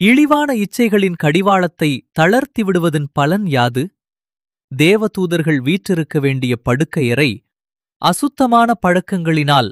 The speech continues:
பரிசுத்த குறைச்சல் அடைகின்றது. இலச்சையான மிருக குணம் ஆட்சி புரிவதனால் உடம்பின் நலன்கள் கெட்டுப்போகின்றன.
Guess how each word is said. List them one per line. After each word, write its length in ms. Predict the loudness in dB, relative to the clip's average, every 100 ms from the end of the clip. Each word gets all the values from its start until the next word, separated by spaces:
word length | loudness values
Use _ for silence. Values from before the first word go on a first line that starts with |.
| -10 _
பரிசுத்த 560 | -2 0 0 -4 -6 -8
குறைச்சல் 540 | -4 -4 -2 -4 -6 -4
அடைகின்றது. 600 | -2 -2 -2 -4 -4 -6 -10 _ _ _ _ _ _ -2
இலச்சையான 760 | 0 2 0 -2 2 2 0 0
மிருக 360 | 0 2 0
குணம் 300 | 0 -2 -2 -4
ஆட்சி 360 | 0 0 -2 -6
புரிவதனால் 640 | -4 -2 -2 -2 0 0 -2 _ _ _ _ -2
உடம்பின் 460 | 0 2 0 -2 0
நலன்கள் 520 | 2 0 0 0 0 -4
கெட்டுப்போகின்றன. 840 | -6 -4 -2 -2 0 -2 -2 -4